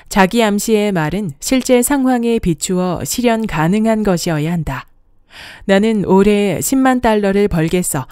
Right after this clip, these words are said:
라고 암시할 수는 있다. 하지만 실제로는 아무리 많이 벌어도 일 년에 삼만 달러밖에 벌지 못하는 상황이라면 이런 암시는 아무런 의미가 없다. 오히려 목표와 현실의 괴리로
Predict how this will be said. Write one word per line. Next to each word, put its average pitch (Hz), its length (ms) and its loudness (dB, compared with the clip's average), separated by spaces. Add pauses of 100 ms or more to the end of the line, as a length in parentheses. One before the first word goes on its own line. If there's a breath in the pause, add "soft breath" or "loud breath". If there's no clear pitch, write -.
(180 loud breath)
라고 175 360 2
암시할 175 480 0
수는 175 380 -2
있다. - 360 -8 (540 loud breath)
하지만 180 480 -2 (180 loud breath)
실제로는 226 880 2
아무리 202 500 2
많이 160 380 0
벌어도 156 420 -4 (280 loud breath)
일 180 160 2
년에 180 440 0
삼만 247 400 0
달러밖에 208 720 0
벌지 160 320 0
못하는 202 480 0
상황이라면 190 800 -4 (280 loud breath)
이런 226 260 4
암시는 175 600 0
아무런 180 500 0
의미가 170 500 0
없다. - 380 -8 (380)
오히려 196 720 0
목표와 214 800 0
현실의 247 720 0
괴리로 160 580 -2